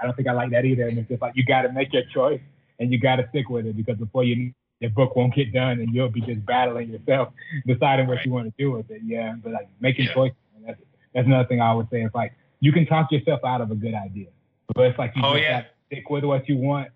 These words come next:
Speaker 1: and just go with it, and wherever it goes, just, at least you did it, you know, at least you did
Speaker 2: Yeah.
Speaker 1: something, you know? But it's like, I've met so many people, it's like, they tell me all these good ideas they have, and halfway through the conversation, they're talking themselves out of it, and it's like,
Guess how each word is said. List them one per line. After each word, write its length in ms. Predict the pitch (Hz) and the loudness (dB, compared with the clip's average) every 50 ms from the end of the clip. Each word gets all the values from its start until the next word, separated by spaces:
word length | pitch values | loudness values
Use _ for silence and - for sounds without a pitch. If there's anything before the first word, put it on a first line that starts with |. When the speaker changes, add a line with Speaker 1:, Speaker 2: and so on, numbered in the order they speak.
| _ _ _ _ - | _ _ _ _ -4
Speaker 1:
and 120 | 123 123 | -2 0
just 200 | 117 120 107 101 | 0 0 -2 2
go 200 | 107 131 131 127 | 4 4 4 4
with 180 | 117 117 113 110 | 4 0 -4 -6
it, 120 | 117 113 104 | -8 -8 -8
and 180 | 104 104 101 | -8 -8 -6
wherever 340 | 107 113 120 127 120 113 123 | -6 -4 -2 -2 -2 -2 -4
it 120 | 117 110 | -6 -4
goes, 320 | 101 123 123 123 120 120 107 - | -2 -2 0 0 -2 -2 -6 -6
just, 160 | 117 110 110 - _ _ _ - | -6 -8 -8 -8 _ _ _ -6
at 100 | 120 120 | -2 2
least 280 | 123 139 139 135 - - | 4 4 4 4 2 -2
you 80 | 120 104 | -2 -2
did 300 | 95 92 123 120 113 104 | 0 0 0 0 -2 -2
it, 100 | - - _ _ | -4 -10 _ _
you 80 | - 104 | -6 -4
know, 80 | 110 104 | -4 0
at 60 | 110 | 0
least 180 | 117 113 - - | 0 0 0 0
you 60 | 113 | 0
did 140 | 101 120 110 - | 2 2 0 -2
Speaker 2:
Yeah. 40 | - - _ | -6 -6 _
Speaker 1:
something, 320 | 117 107 104 - - _ _ - | -2 -2 -2 -4 -6 _ _ -20
you 100 | 104 95 | -18 -14
know? 260 | 98 101 101 101 101 - - _ _ _ _ _ | -10 -6 -6 -6 -6 -8 -12 _ _ _ _ _
But 100 | 123 123 | 4 4
it's 80 | 120 | 6
like, 160 | 127 117 110 - | 4 2 2 2
I've 220 | - 120 120 120 | 2 2 4 4
met 220 | 123 127 131 - - | 4 4 4 4 4
so 100 | - 131 | 4 4
many 200 | 127 131 127 120 | 6 6 4 4
people, 320 | 113 - 147 139 113 120 120 | 2 2 2 2 4 2 0
it's 200 | 117 113 113 - | 0 -2 -2 -4
like, 140 | 120 113 | -4 -4
they 80 | 117 117 | -4 -6
tell 240 | 107 - 131 127 123 | -2 0 0 2 4
me 140 | 123 120 113 | 4 4 4
all 120 | 117 123 | 4 4
these 120 | 120 110 110 | 4 2 4
good 140 | 120 127 123 | 4 4 4
ideas 360 | 117 113 113 131 143 143 131 | 4 2 2 2 2 0 0
they 100 | 131 123 | -4 -4
have, 280 | 110 120 117 113 113 113 - _ _ _ _ _ | -4 -2 -2 -2 -4 -6 -10 _ _ _ _ _
and 120 | - 120 113 | -4 0 2
halfway 300 | 127 127 113 107 135 120 | 2 2 2 0 -2 -2
through 140 | - 139 | -2 -2
the 60 | 123 117 | -4 -2
conversation, 520 | - 131 127 123 110 110 151 156 135 - 127 | -2 -2 -2 -2 -4 -2 -2 -2 -2 0 -2
they're 80 | 120 110 | -4 -2
talking 300 | 120 135 127 - 127 120 | 0 0 0 0 -2 -4
themselves 360 | 117 113 - 127 113 113 120 | -4 -4 -4 -4 -4 -2 -2
out 180 | 156 175 175 147 | 0 0 -2 -2
of 120 | 123 120 | -2 -4
it, 80 | 120 117 | -2 -2
and 100 | 123 127 | 0 -2
it's 100 | 120 - | 0 0
like, 200 | 143 127 120 110 | 0 0 -2 -2